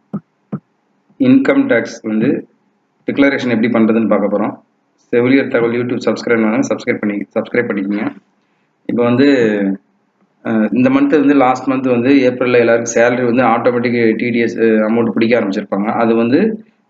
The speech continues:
அஹ், அப்ராக்சிமேட்டா அவங்க இதுல இருந்து ஒரு குறிப்பிட்ட அமௌண்ட் பிடிச்சிருப்பாங்க. அது கரெக்டான அமௌண்ட்டான்னு இன்னும் உறுதிப்படுத்த முடியல.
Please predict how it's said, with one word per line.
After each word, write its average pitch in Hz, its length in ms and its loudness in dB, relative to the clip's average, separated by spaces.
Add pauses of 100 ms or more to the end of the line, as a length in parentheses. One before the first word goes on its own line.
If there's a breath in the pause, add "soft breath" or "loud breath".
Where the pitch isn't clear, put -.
அஹ், 120 180 2
அப்ராக்சிமேட்டா 135 540 2
அவங்க 123 340 0
இதுல 127 100 2
இருந்து 135 280 2
ஒரு 120 120 0
குறிப்பிட்ட 120 320 0
அமௌண்ட் 120 260 0
பிடிச்சிருப்பாங்க. 110 440 -2
அது 127 220 0
கரெக்டான 120 440 0
அமௌண்ட்டான்னு 113 420 0
இன்னும் 110 240 4
உறுதிப்படுத்த 110 440 2
முடியல. 98 600 -2